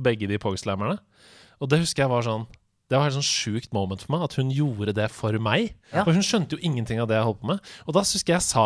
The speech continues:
Speaker 1: det til henne, dette har brent seg inn i hodet mitt, jeg var et lite barn. Så husker jeg sa til henne, "Hvorfor gjo-, hvorfor gjorde du det?"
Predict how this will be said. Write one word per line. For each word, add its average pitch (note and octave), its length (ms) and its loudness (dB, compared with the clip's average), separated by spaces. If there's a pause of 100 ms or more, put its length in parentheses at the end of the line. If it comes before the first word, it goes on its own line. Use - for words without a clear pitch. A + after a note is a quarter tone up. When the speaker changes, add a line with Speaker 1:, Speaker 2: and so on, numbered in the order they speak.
Speaker 1:
det G#2 80 -4
til C3+ 80 4
henne, G3 140 -2
dette C#3 180 2
har F3 40 4
brent A#2 300 2
seg B2+ 140 0
inn A#2+ 60 0
i B2 40 -2
hodet G2+ 120 -2
mitt, D3 100 -4
jeg C3+ 120 0
var A#2+ 120 2
et B2 80 -4
lite G#2+ 140 -4
barn. C3 200 0 (300)
Så - 80 -18
husker C#3 100 0
jeg - 80 0
sa A#2 80 4
til A#2 140 0
henne, D#3+ 180 0
"Hvorfor D3 300 -2
gjo-, G#3+ 120 -4
hvorfor B2+ 220 0
gjorde C#3+ 200 2
du B2 120 4
det?" C#4+ 80 -2